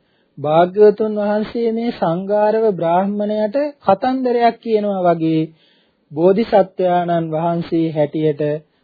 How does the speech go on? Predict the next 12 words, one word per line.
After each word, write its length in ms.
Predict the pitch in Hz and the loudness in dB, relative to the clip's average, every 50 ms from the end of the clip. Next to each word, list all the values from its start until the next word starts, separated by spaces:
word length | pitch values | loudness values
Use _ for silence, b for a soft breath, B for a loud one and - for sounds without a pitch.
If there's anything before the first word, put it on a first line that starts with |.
| _ _ - | _ _ 2
දුෂ්කර 460 | 156 165 165 - - - - 233 220 226 220 220 | 4 4 4 2 -2 -6 -4 2 4 4 4 2
ක්‍රියා 480 | - _ - 190 185 185 180 180 180 175 175 | 0 _ -2 0 0 2 2 4 4 4 2
කරපු 460 | 170 - 175 170 180 170 175 180 170 165 165 | 2 0 2 2 2 2 2 0 0 0 0
සමය 400 | - - - 180 175 196 202 202 202 | -2 -2 -4 -4 -2 -2 0 0 0
පිළිබඳව 560 | 196 185 185 180 180 175 180 175 175 202 220 | 0 0 0 0 0 0 -2 -2 0 0 0
විස්තරයක් 580 | 220 208 196 - - - 196 185 190 208 240 - | 0 0 -2 -4 -4 -4 0 0 2 0 0 -2
කරනවා. 420 | - - 147 127 117 107 101 98 101 _ b b b b b b _ _ | -4 -4 -4 -4 -6 -8 -12 -16 -18 _ b b b b b b _ _
ඇයි 180 | 185 202 233 247 | 2 2 4 4
මෙහෙම 260 | 247 254 277 254 247 247 | 2 0 0 0 0 -2
මුලින් 340 | 233 233 240 247 247 233 196 | -2 -2 0 0 0 0 0
කියලා 340 | - 180 175 196 196 185 170 | 0 0 2 4 4 4 4
දෙන්නේ? 460 | 165 160 156 156 156 156 151 156 | 2 0 0 0 -2 -4 -4 -6